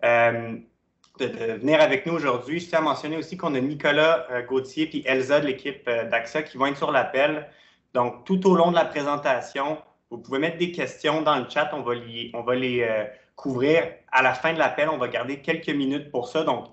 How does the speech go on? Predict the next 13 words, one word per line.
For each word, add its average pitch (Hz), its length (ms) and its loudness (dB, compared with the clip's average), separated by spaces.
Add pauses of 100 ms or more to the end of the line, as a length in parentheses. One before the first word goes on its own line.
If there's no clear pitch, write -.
(140)
n'hésitez 151 380 -2
surtout 180 340 -8
pas 160 160 4
s'il 160 160 -4
y - 20 -2
a 127 40 -2
des 123 100 0
points, 135 420 2
euh, 120 120 2 (300)
qui - 120 -12
vous 127 80 0
intéressent 123 400 2
particulièrement 120 800 0